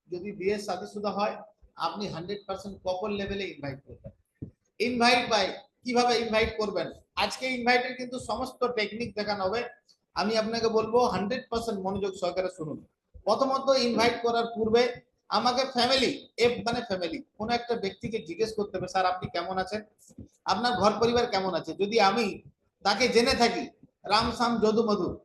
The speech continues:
আর "যদু স্যার কেমন আছো?" বা "তোমার ঘর পরিবার কেমন আছে?" সকলেই বলবে যে "ঘর পরিবার মেরে বহুত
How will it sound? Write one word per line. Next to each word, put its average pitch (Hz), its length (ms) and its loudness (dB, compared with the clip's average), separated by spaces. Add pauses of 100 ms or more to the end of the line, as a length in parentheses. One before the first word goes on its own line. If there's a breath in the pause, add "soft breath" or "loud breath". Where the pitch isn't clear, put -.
(340)
আর 214 360 6
"যদু 226 200 4
স্যার 247 320 2
কেমন 240 220 0
আছো?" 220 420 2 (360)
বা 196 100 0
"তোমার 226 200 0
ঘর 202 260 6
পরিবার 240 300 2
কেমন 214 280 -2
আছে?" 190 160 -10
সকলেই 254 380 -2
বলবে 240 320 0 (460)
যে 196 80 -2
"ঘর 190 240 2
পরিবার 214 400 0
মেরে 208 180 -4 (220)
বহুত 185 160 0